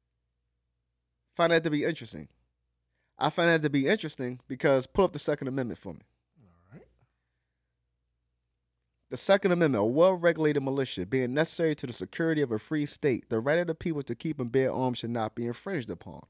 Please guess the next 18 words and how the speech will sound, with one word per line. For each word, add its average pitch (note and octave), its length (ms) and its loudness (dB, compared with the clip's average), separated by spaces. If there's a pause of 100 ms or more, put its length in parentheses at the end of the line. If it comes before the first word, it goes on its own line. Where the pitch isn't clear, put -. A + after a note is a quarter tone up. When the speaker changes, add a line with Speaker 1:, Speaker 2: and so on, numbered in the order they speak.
(140)
Speaker 1:
right? B2 260 -6 (2000)
Now, C#3+ 500 4 (2500)
I C#4 120 0
come F#3 240 2
to E3+ 60 2
find E3+ 280 4
out E3+ 120 4
this A3 140 -2
has D#3+ 200 2
a C3 60 0
way E3 280 -2
deeper E3+ 320 -6
meaning F#3 340 -4
than D3+ 160 -4
what's E3 180 -4
on E3+ 140 -6
surface E3 400 -8
level. G2+ 320 -8